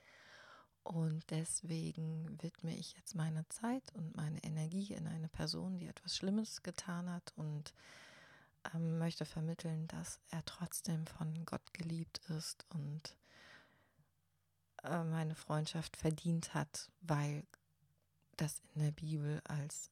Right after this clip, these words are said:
äh, richtig und wichtig erachtet wird.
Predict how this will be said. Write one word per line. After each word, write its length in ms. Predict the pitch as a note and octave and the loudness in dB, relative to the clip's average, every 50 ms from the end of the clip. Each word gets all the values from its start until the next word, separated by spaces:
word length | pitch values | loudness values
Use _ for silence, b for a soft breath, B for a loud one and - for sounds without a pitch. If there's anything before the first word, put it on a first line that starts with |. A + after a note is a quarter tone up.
| - - | -10 -8
äh, 720 | - D#3+ D3+ D#3 D#3+ E3+ E3 E3+ E3+ E3+ - - - - | -4 -4 -2 -2 -2 -4 -6 -6 -8 -10 -14 -8 -4 -2
richtig 680 | D#3+ D3+ - - - - - D3+ D3 D3+ - - - - _ | -2 -2 -4 -6 -8 -6 -4 -4 -4 -4 -6 -10 -14 -12 _
und 480 | - D3 D3 C#3+ D3 D3 - - - - - | -8 -6 -6 -6 -8 -10 -10 -12 -12 -4 0
wichtig 720 | - D3+ C#3+ - - - - E3+ E3 - - - - - - _ _ - | 2 2 2 0 -4 -10 -10 -8 -8 -8 -10 -12 -16 -20 -20 _ _ -8
erachtet 640 | - E3+ E3+ - E3 D3+ - - - C#3+ D3 - - | -8 -8 -6 -6 -6 -8 -6 -4 -4 -4 -4 -4 -6
wird. 140 | E3 D3+ | -6 -6